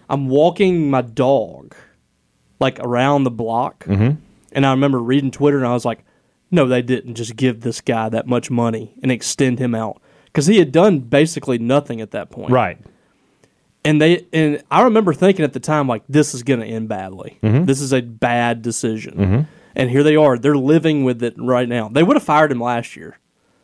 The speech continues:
Speaker 1: They would have fired him last year.
Speaker 2: Yes. They
Speaker 1: It
Speaker 2: went
Speaker 1: was
Speaker 2: five and seven in year
Speaker 1: twenty twenty,
Speaker 2: five, right?
Speaker 1: he was nine and one. I think
Speaker 2: Yeah.
Speaker 1: that was correct.
Speaker 2: Yeah, in the co-,
Speaker 1: It
Speaker 2: covid year.
Speaker 1: Which is crazy. That was the toughest schedule that he's played.
Speaker 2: Right, played
Speaker 1: I
Speaker 2: all
Speaker 1: mean,
Speaker 2: S E C teams, yeah.
Speaker 1: it was all S E C
Speaker 2: Only team he
Speaker 1: teams.
Speaker 2: lost was Alabama.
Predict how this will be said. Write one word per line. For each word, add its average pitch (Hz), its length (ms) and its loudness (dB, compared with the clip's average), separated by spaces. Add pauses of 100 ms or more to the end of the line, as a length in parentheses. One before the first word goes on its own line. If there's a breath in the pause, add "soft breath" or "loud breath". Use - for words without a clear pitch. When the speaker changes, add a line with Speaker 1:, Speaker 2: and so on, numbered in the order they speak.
(200)
Speaker 1:
They 127 80 2
would 156 120 6
have 147 80 -2
fired 143 260 2
him 147 100 0
last 117 300 -2
year. 185 100 4
Speaker 2:
Yes. - 340 -6 (580 soft breath)
They 196 60 2
Speaker 1:
It - 20 -
Speaker 2:
went 147 100 4
Speaker 1:
was 131 80 -2
Speaker 2:
five 190 220 2
and 180 100 -2
seven 214 320 4
in 143 80 2
year 139 80 2
Speaker 1:
twenty 220 200 4
twenty, 196 420 4
Speaker 2:
five, 185 100 4
right? 120 140 2
Speaker 1:
he 147 40 2
was 127 160 0
nine 139 500 0
and 170 200 0
one. 123 500 0 (140)
I 127 80 -4
think 123 140 0
Speaker 2:
Yeah. - 60 -8
Speaker 1:
that 127 100 0
was 113 100 -8
correct. 117 400 -2 (340 soft breath)
Speaker 2:
Yeah, 113 160 2
in 101 60 -6
the 104 60 -6
co-, 127 160 0
Speaker 1:
It 104 60 -8
Speaker 2:
covid 113 280 0
year. 85 160 -10 (120)
Speaker 1:
Which 196 180 4
is 151 100 -2
crazy. 170 720 2
That 151 200 4
was 240 120 2
the 170 60 -2
toughest 196 520 -2
schedule 202 800 4
that 185 180 4
he's 196 140 2
played. 277 440 0
Speaker 2:
Right, 143 200 2
played 127 140 0
Speaker 1:
I - 20 4
Speaker 2:
all 147 60 2
Speaker 1:
mean, 160 100 4
Speaker 2:
S 160 120 -4
E 123 40 -2
C 127 160 -4
teams, 92 260 -6
yeah. 104 140 -4
Speaker 1:
it - 40 2
was 165 140 4
all 196 300 4
S 196 140 0
E 190 40 -2
C 196 200 -4
Speaker 2:
Only 139 120 2
team - 80 4
he - 40 4
Speaker 1:
teams. - 100 4
Speaker 2:
lost 143 160 -2
was 120 80 -2
Alabama. 117 400 -2